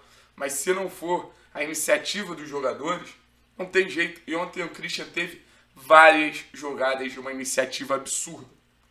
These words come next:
sabe? Aí a gente não vai falar uma análise tática, a gente não vai fazer uma análise ali de, de campinho, circular espaço, não. Agora a análise que a gente vai fazer sobre esse moleque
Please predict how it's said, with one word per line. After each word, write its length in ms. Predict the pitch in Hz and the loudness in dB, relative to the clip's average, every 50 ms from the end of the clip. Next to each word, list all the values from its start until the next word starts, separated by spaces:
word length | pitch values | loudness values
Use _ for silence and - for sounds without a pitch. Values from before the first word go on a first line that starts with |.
| _ _ _ _ | _ _ _ _
sabe? 320 | - - - 135 131 127 - - - _ _ _ _ _ _ _ _ _ _ _ _ _ _ | -14 -10 -6 -4 -4 -6 -6 -10 -20 _ _ _ _ _ _ _ _ _ _ _ _ _ _
Aí 220 | - 139 139 151 190 | -4 -2 -2 0 -2
a 80 | 190 | -2
gente 240 | 180 190 185 - - | -4 -4 -8 -8 -8
não 60 | 175 | -2
vai 160 | 160 165 170 170 | 2 2 2 4
falar 220 | - 160 156 151 | 4 4 4 4
uma 120 | 151 151 | 4 4
análise 380 | 143 139 143 143 143 - 123 123 | 4 2 2 0 0 -4 -10 -10
tática, 440 | - - 135 139 151 - - - 127 | -4 -2 0 0 0 0 -2 -4 -8
a 40 | 120 | -8
gente 240 | 120 - - - | -8 -10 -14 -10
não 60 | 147 135 | -8 -6
vai 120 | 143 143 | -6 -4
fazer 240 | - 135 131 139 143 | -4 -6 -8 -6 -6
uma 140 | 143 139 131 | -6 -6 -4
análise 440 | 131 135 139 139 143 143 127 131 | 0 0 0 0 0 -2 -6 -4
ali 240 | 135 127 127 139 143 | -4 -4 -4 -6 -8
de, 320 | 143 139 139 135 131 - - | -8 -8 -8 -8 -8 -8 -10
de 140 | - 135 | -12 -12
campinho, 640 | 131 - 135 123 127 - - 151 165 170 151 143 131 | -8 -6 -8 -8 -8 -10 -8 -6 -6 -6 -6 -6 -6
circular 500 | 131 - - - - - 127 131 143 151 | -8 -8 -8 -10 -10 -6 2 4 6 6
espaço, 600 | - - - - - 143 147 147 143 143 - - 127 | 6 4 0 2 6 8 8 8 8 6 0 -8 -8
não. 240 | 127 131 135 - - - _ _ _ _ _ _ _ _ _ _ _ _ _ _ _ _ _ - | -8 -6 -8 -8 -10 -18 _ _ _ _ _ _ _ _ _ _ _ _ _ _ _ _ _ -8
Agora 380 | 113 113 110 139 165 180 170 | -8 -2 2 6 6 8 8
a 20 | 156 | 8
análise 460 | 139 143 160 180 185 185 - 135 117 | 8 8 6 6 6 4 0 -6 -8
que 100 | - 143 | -6 -4
a 40 | 131 | -2
gente 180 | 135 139 - | -2 -4 -4
vai 100 | - 135 | -4 -4
fazer 280 | 131 - 131 123 123 127 | -2 -2 -2 -2 -4 -6
sobre 260 | - - 127 123 127 | -8 -10 -8 -8 -8
esse 120 | 123 - | -8 -8
moleque 500 | 123 120 117 117 131 147 151 143 143 - | -10 -8 -4 2 4 4 4 4 0 -10